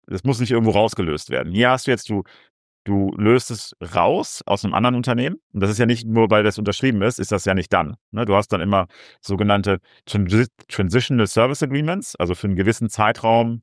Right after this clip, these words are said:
stellt dann zum Beispiel die Migros oder in unserem Fall auch gemixt, viel auch Hotelplan, die jetzt ja zu der Tour gehören, noch gewisse Services zur Verfügung. Ne? Auch jetzt, wenn es so um Softwarelizenzen geht und, und, und, und, und, und, und so ein Kram.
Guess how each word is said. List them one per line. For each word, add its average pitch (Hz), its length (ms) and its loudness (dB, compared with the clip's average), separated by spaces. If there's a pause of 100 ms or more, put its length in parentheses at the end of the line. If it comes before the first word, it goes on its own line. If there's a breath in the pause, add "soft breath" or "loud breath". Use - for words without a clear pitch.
stellt 107 320 0
dann 107 140 0
zum 98 160 -4
Beispiel 90 300 0
die 82 100 -6
Migros 131 360 0 (300 soft breath)
oder 104 220 4
in 95 120 -2
unserem 110 360 0
Fall 107 380 2 (140)
auch - 200 -2
gemixt, 98 400 -4
viel 104 180 0
auch 80 140 2
Hotelplan, 139 720 0 (240)
die 92 80 -2
jetzt 87 160 2
ja 90 80 0
zu 90 140 -6
der 98 180 4
Tour 143 140 -4
gehören, 127 280 0 (280 loud breath)
noch 107 160 -2
gewisse 107 400 -2
Services 113 580 0
zur 101 140 -2
Verfügung. 85 460 -2
Ne? 101 120 2
Auch - 140 0
jetzt, 78 180 -6
wenn 78 80 -6
es 76 100 -8
so 82 120 -2 (260 loud breath)
um 85 80 -12
Softwarelizenzen 85 840 0
geht 80 340 0
und, 82 160 -6
und, 78 160 -10
und, - 100 -8
und, - 300 -8
und, 82 120 -8
und, 80 140 -6
und 85 140 -8
so - 80 -10
ein 82 120 -4
Kram. 110 340 0